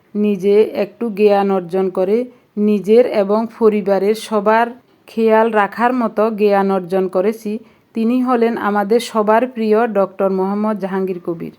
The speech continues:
তিনি প্রায় অনেকগুলো ভিডিওতে বলেছেন যে আমার যতটুকু জ্ঞান আছে, আমি যতটুকু জানি, সব কিছু আমি ভিডিওর মাধ্যমে আপনাদের, এ, সামনে তুলে ধরেছি। আমার এই ভিডিওগুলি দেখলে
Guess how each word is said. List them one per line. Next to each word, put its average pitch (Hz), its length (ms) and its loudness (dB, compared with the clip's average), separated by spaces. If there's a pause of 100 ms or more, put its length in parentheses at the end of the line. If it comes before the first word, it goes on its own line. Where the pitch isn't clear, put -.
(180)
তিনি 247 280 0
প্রায় 240 420 2
অনেকগুলো 254 600 2
ভিডিওতে 233 580 0
বলেছেন 226 600 2 (460)
যে 202 440 2
আমার 220 440 0
যতটুকু 220 600 0
জ্ঞান 208 380 4
আছে, 202 300 0
আমি 208 360 -2
যতটুকু 214 680 -2
জানি, 208 460 0
সব 233 400 -2 (120)
কিছু 254 280 -4
আমি 233 300 0
ভিডিওর 214 500 2
মাধ্যমে 220 680 -4 (340)
আপনাদের, 202 760 2
এ, 202 220 -2
সামনে 202 440 -4
তুলে 208 320 0
ধরেছি। 214 580 -2 (280)
আমার 220 360 2
এই 226 300 2
ভিডিওগুলি 214 760 0
দেখলে 208 580 2